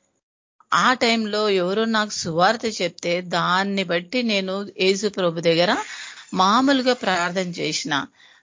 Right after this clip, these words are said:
"నువ్వు నిజమైన దేవుడు ఉంటే నా కష్టాలని తీసేయాలా, నా బాధల్ని తీసేయాలా,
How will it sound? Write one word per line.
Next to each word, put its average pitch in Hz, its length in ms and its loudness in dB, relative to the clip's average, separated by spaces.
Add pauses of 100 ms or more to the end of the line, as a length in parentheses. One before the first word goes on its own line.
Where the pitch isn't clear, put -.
"నువ్వు 233 180 0
నిజమైన 233 480 2
దేవుడు 196 380 0
ఉంటే 190 220 -2
నా 175 200 -2
కష్టాలని 180 560 -2
తీసేయాలా, 165 640 0
నా 160 120 -4
బాధల్ని 160 580 -2
తీసేయాలా, 160 680 -4